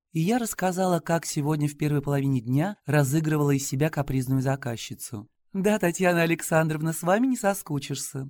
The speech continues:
Хотя, если бы вы нам высказали такие пожелания, в смысле музыки и загорающихся лампочек, мы не стали бы вас отговаривать. Для нас любое желание клиента – закон. Если бы мы не потакали самым смелым фантазиям заказчиков,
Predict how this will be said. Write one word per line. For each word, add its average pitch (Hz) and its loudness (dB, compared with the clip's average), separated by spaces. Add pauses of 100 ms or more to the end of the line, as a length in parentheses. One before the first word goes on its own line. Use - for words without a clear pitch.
Хотя, 185 0
если 190 0
бы 165 0
вы 160 0
нам 233 2
высказали 147 -2
такие 147 -4
пожелания, 143 0 (100)
в - -16
смысле 156 0
музыки 190 0
и 147 2
загорающихся 143 0
лампочек, 143 -2 (160)
мы 220 4
не 277 6
стали 139 2
бы 131 0
вас 131 -2
отговаривать. 135 -2 (100)
Для 247 4
нас 302 0
любое 160 4
желание 143 2
клиента – 143 0
закон. 143 -4
Если 165 2
бы 160 4
мы 165 2
не 160 0
потакали 196 0
самым 156 0
смелым 151 0
фантазиям 147 0
заказчиков, 147 -4